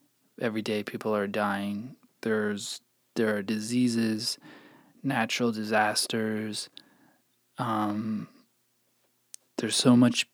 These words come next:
pain. There's just senseless violence and just horrible movies. And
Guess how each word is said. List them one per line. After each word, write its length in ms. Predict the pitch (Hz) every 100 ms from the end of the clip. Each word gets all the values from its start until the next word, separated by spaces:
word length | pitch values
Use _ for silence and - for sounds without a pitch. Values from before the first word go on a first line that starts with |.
| _ -
pain. 560 | - 113 104 98 92 - - - - - -
There's 560 | 117 110 107 107 - - _ _ _ _ _ _ _ - _ _ -
just 420 | 139 127 - -
senseless 640 | - - 123 120 - 117
violence 880 | - - 104 104 101 92 - - - - -
and 480 | 107 98 95 95 - - - - - - _ _ _ _ _ -
just 240 | - - 113
horrible 560 | - 123 123 120 113
movies. 800 | 110 110 107 101 98 92 - - - _ _ _ _ _ - - -
And 560 | 120 113 110 107 -